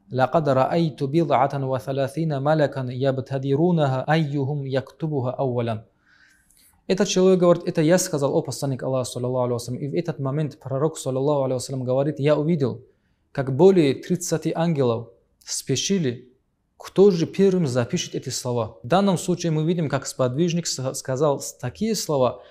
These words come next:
которые пророк, саллаллаху алейхи ва саллям, не говорил и о, и ко-, о которых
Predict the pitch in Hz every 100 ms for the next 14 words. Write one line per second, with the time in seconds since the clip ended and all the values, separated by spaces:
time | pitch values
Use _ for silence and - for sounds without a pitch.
0 | _ _ _ 139 139 185 165 - 143 170
1 | - 135 139 147 131 135 139 151 151 160
2 | 170 151 135 - 165 - - - 139 135
3 | 151 175 151 -